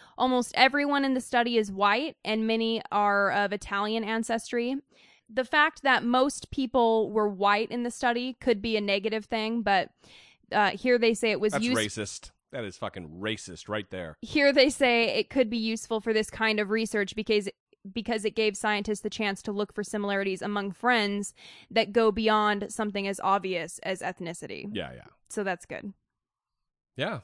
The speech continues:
Speaker 2: fucking super interesting. So moving on to not a study, but a poll. I guess the question was, do, or the subject matter was, do people believe their religious views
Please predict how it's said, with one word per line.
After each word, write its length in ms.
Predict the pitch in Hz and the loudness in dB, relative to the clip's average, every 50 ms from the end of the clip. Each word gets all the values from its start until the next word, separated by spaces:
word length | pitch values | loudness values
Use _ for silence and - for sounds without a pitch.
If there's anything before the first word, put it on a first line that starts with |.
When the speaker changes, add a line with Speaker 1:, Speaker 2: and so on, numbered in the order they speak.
| _ _ | _ _
Speaker 2:
fucking 340 | 156 160 156 147 131 123 - | -12 -12 -10 -10 -10 -10 -10
super 280 | - 175 180 170 151 | -10 -10 -8 -8 -8
interesting. 520 | 135 156 156 - - - - 87 78 78 _ _ _ _ _ _ _ _ _ _ _ _ _ _ _ _ _ _ | -8 -8 -10 -12 -14 -16 -14 -14 -14 -16 _ _ _ _ _ _ _ _ _ _ _ _ _ _ _ _ _ _
So 120 | - - 151 | -8 -6 -4
moving 300 | 170 202 202 180 180 190 | -2 -2 -2 -2 -2 -2
on 240 | 180 165 147 139 | 0 0 -2 -4
to 380 | - - 156 139 127 123 117 - _ _ | -6 -6 -6 -4 -4 -6 -8 -10 _ _
not 180 | - 123 110 101 | -10 -8 -8 -8
a 60 | 92 | -10
study, 340 | - - - 185 156 135 117 | -10 -8 -6 -6 -6 -6 -6
but 160 | 101 98 90 | -8 -8 -10
a 40 | 85 | -10
poll. 560 | - - - 208 185 131 107 98 110 165 - _ _ _ _ _ _ _ _ _ _ _ _ _ _ _ - | -10 -8 -6 -4 -4 -4 -4 -6 -8 -10 -14 _ _ _ _ _ _ _ _ _ _ _ _ _ _ _ -6
I 80 | 120 120 | -6 -4
guess 260 | 120 139 165 170 - | -2 -4 -4 -4 -6
the 100 | - 139 | -10 -14
question 540 | - - 196 196 - - - 165 147 139 127 | -8 -4 -4 -4 -4 -6 -8 -8 -6 -4 -4
was, 400 | 127 127 127 120 117 113 - - _ _ _ _ _ _ - 120 | -2 -2 -2 -4 -6 -8 -14 -18 _ _ _ _ _ _ -20 -10
do, 600 | 107 131 131 127 123 123 120 120 117 113 120 - - | -6 -4 -4 -2 -2 -2 -2 -4 -6 -8 -12 -12 -10
or 200 | 127 127 123 120 | -6 -6 -6 -6
the 100 | 127 120 | -6 -4
subject 420 | - 208 208 180 151 123 - - | -2 0 0 0 -2 -6 -6 -6
matter 240 | 120 104 101 104 101 | -4 -4 -4 -4 -6
was, 300 | 107 110 110 113 113 110 | -4 -4 -6 -6 -8 -10
do 160 | 117 127 120 | -10 -10 -8
people 280 | - 175 185 170 165 147 | -8 -8 -6 -6 -6 -6
believe 520 | 135 135 131 139 170 208 214 196 165 151 | -4 -4 -2 -2 -2 -4 -6 -8 -6 -4
their 140 | 151 143 135 | -4 -4 -2
religious 500 | 131 127 123 131 135 135 135 131 120 - | -4 -4 -4 -4 -4 -6 -6 -8 -10 -10
views 640 | - 143 175 202 180 143 120 110 110 110 - - | -10 -8 -4 -2 -2 -2 -2 -2 -6 -8 -12 -16